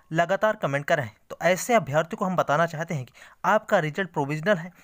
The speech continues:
या बिना प्रोविजनल, तो आप दोनों की ज्वाइनिंग एक साथ होगी। आयोग से मिली जानकारी के मुताबिक यूपी एएनएम नौ हज़ार दो सौ बारह पदों में होने वाली भर्ती प्रक्रिया उत्तर प्रदेश सरकार की सौ दिन भर्ती प्रक्रिया में से एक है। मीडिया रिपोर्ट के मुताबिक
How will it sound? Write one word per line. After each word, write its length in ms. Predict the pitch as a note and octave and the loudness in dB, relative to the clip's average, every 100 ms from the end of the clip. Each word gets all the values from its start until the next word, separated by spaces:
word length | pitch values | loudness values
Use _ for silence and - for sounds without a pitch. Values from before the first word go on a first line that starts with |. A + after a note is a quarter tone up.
| _ | _
या 180 | F#3 G3 | 0 0
बिना 240 | C#3+ F#3 A3 | 0 -2 -2
प्रोविजनल, 480 | A3 D#3+ B2 A2+ G#2+ - - - | 0 -4 -4 -10 -12 -18 -16 -6
तो 60 | F3+ | -4
आप 300 | C#3+ F3 F#3+ | 2 2 2
दोनों 300 | F3 F#3 G3+ | -2 -2 -4
की 120 | F#3 | -2
ज्वाइनिंग 380 | C3+ D#3+ C3+ A#2 - _ - | 0 2 0 -8 -18 _ -4
एक 220 | G#3 A3+ | -2 -2
साथ 340 | - E3 D#3+ | 2 2 2
होगी। 220 | G3 D#3 G#2+ - - | -4 -6 -10 -16 0
आयोग 380 | E3 D#3 F3 A3+ | 2 2 2 -2
से 160 | A3 B3+ | -2 0
मिली 240 | G#3+ G#3 | 2 2
जानकारी 460 | F3 F3+ F3 F#3+ G#3 | 4 2 4 2 2
के 120 | A3 | -2
मुताबिक 360 | F3 D3+ F#3+ C#3+ | -2 2 0 0
यूपी 400 | C#3+ F3 - G#3 C#3 - _ - | -6 -8 -4 -2 -2 -6 _ -6
एएनएम 320 | E3 F#3+ A3+ | 0 2 4
नौ 160 | A#3 G#3 | 4 4
हज़ार 220 | F3 G3 | 4 2
दो 140 | G3 F#3+ | 2 0
सौ 140 | - | 0
बारह 240 | E3+ D3+ F#3 | 2 2 0
पदों 260 | F3+ D#3+ | -2 -4
में 100 | F#3 | -4
होने 280 | F3+ C#3+ F3 | -4 -4 -2
वाली 220 | E3+ F3+ | 0 0
भर्ती 340 | E3+ C3 D3+ G3 | -2 -8 -6 -8
प्रक्रिया 460 | F3+ F3 E3 A2+ - - - | -6 -2 2 2 0 -14 -12
उत्तर 340 | F#3+ G3 - B3 | -6 -4 0 0
प्रदेश 300 | G3+ F3 G3+ | 0 -4 0
सरकार 380 | F#3+ E3+ F3+ G3 | 0 2 2 0
की 120 | G3+ | -6
सौ 260 | - F#3+ | 0 0
दिन 180 | F#3 F#3 | 2 -2
भर्ती 280 | C#3 D3+ F3+ | -2 -4 -4
प्रक्रिया 360 | E3+ D#3+ E3 G3 | -2 -4 -2 -2
में 100 | G3+ | -2
से 180 | - F#3 | -2 -4
एक 100 | F3 | -4
है। 120 | - _ - | -10 _ -10
मीडिया 340 | C3+ D3 E3 A3 | -2 2 4 2
रिपोर्ट 320 | F#3 D#3+ D3+ | 2 -2 -2
के 100 | D3+ | -4
मुताबिक 440 | C3 F3 C#3 A#2+ | 2 2 2 -6